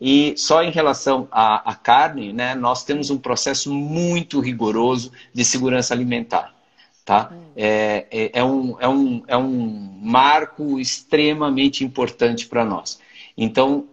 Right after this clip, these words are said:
Speaker 1: todos os nossos equipamentos e todas as nossas pessoas estão treinadas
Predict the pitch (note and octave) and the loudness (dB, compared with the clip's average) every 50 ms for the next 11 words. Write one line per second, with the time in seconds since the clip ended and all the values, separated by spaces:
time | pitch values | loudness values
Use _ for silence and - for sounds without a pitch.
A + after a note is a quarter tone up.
0 | _ _ - E3+ F3 F#3 F#3+ F3+ E3 D#3+ D3 D3 D3 C3 B2 C3 B2+ C3 C3 B2 | _ _ 2 4 4 6 4 2 0 -2 -6 -4 -4 -4 -2 2 4 4 4 2
1 | - B2+ A2+ - A#2 - - - - G#2 G2+ G#2 A2 B2 C3+ - - - - - | 0 -4 -4 -6 -6 -8 -6 -4 -2 -2 0 0 0 -2 -2 -4 -6 -10 -12 -12
2 | _ _ - G#2+ G#2 - B2+ C3 B2+ B2+ A#2+ A#2 A#2 A2+ A#2 A#2 A#2 A2+ A2 - | _ _ -10 -10 -6 -2 -2 -2 0 -2 -2 -2 -2 -4 -4 -2 -2 -2 -2 -2
3 | - - - - A2 G#2 - - - B2 B2 C3+ C3+ A#2+ A#2 A2+ G#2+ - - B2 | -4 -8 -8 -6 -4 -4 -4 -4 -4 -2 0 0 0 0 -2 -4 -6 -4 0 0
4 | B2 B2 B2 - A#2+ A#2+ A2+ G#2+ G2+ G#2 A2 B2+ C#3 C3+ D3 C#3+ C#3 - - | -2 -2 -2 -4 -4 -2 -2 0 0 2 2 2 2 2 0 -2 -2 -4 -6